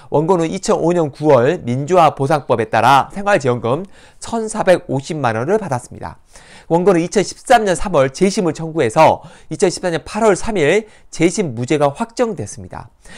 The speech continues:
근데 원고가 이천십삼 년 구월에 국가배상 소송을 제기를 했는데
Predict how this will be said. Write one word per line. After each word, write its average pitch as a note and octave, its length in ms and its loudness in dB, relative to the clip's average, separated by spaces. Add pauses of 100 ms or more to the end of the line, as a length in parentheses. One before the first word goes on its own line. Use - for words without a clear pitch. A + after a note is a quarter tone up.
(140)
근데 F#3+ 160 4
원고가 C#3 720 6
이천십삼 G3+ 640 0
년 C#3 100 -2
구월에 C#3+ 640 2 (280)
국가배상 F3 800 2
소송을 E3+ 420 -4
제기를 C#3 380 -4
했는데 B2+ 800 0